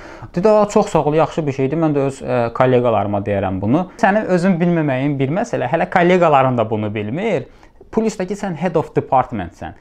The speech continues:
Yəni ki, e, dekansan da. Bu da mənim üçün çox qəribə bir məsələ olmuşdu ki, yəni insanların araşdırma məsələsi və yaxud da ki, bu kimi məsələlərdə heç məlumatı yoxdur.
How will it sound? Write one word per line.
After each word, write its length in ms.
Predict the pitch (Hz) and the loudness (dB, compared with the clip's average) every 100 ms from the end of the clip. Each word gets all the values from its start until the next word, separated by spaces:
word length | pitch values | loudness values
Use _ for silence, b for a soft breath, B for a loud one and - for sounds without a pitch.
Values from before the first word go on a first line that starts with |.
| b b | b b
Yəni 180 | 143 170 | -4 -2
ki, 140 | 175 | 0
e, 540 | 131 127 120 113 113 120 | 0 0 -2 -2 0 0
dekansan 640 | 143 151 139 - 82 82 | 0 2 0 -2 -10 -10
da. 380 | 90 95 147 180 - B B B B B | -6 -2 -2 -2 -10 B B B B B
Bu 100 | 240 | 2
da 40 | 226 | 4
mənim 300 | 180 165 156 | 4 4 2
üçün 220 | 147 139 | -2 -4
çox 180 | 143 131 | -4 -6
qəribə 440 | - 123 123 117 | -2 -2 0 -2
bir 60 | 120 | -2
məsələ 240 | 110 123 117 | -4 -4 -4
olmuşdu 500 | 117 110 107 104 170 | -2 -4 -6 -8 -8
ki, 200 | 139 123 - - - - | -8 -8 -10 -12 -12 -4
yəni 440 | 131 131 139 92 - | 2 2 2 -2 -10
insanların 520 | - 143 160 151 160 165 | -4 -2 0 2 2 0
araşdırma 440 | 135 127 131 135 | 0 -2 -2 -2
məsələsi 540 | 147 131 131 123 131 | -2 -4 -6 -6 -4
və 40 | 117 | -2
yaxud 160 | 117 | -2
da 80 | 120 | -4
ki, 100 | 113 | -2
bu 80 | 127 | -2
kimi 260 | 127 113 107 | -2 -4 -2
məsələlərdə 520 | 107 101 101 131 139 | -4 -2 -4 -4 -2
heç 200 | 143 - B B | -4 -6 B B
məlumatı 500 | 127 120 110 104 - 101 | 2 4 2 0 0 0
yoxdur. 640 | 113 101 - 85 110 175 | 2 0 -2 -4 0 0